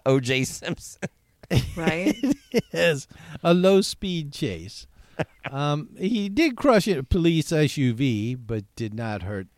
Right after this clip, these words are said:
Speaker 3: um, hurt the man in it. Now, Undersheriff Glenn Traynor climbed atop the moving bulldozer and used
Speaker 2: Killdozer.
Speaker 3: thirty-seven round, yeah, the killdozer,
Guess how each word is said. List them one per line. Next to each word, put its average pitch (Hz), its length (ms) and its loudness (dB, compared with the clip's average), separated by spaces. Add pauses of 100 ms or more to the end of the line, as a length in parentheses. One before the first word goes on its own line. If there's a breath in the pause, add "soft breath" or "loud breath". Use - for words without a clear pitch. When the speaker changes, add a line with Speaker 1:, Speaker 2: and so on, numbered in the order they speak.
(160)
Speaker 3:
um, 80 540 -14 (440)
hurt 135 280 -8
the 87 120 -12
man 85 360 -10
in 156 160 -4
it. 135 140 -6 (540 soft breath)
Now, 139 260 -4
Undersheriff 156 840 4
Glenn 151 280 2
Traynor 170 600 0 (600 soft breath)
climbed 233 500 2
atop 226 440 0 (140)
the 214 80 0
moving 175 420 4
bulldozer 131 760 0 (640 soft breath)
and 185 200 2
used 190 260 2 (100)
Speaker 2:
Killdozer. 127 120 -12
Speaker 3:
thirty-seven 214 840 2
round, 156 560 2 (760)
yeah, 110 300 -6
the 170 160 -6
killdozer, 117 720 -4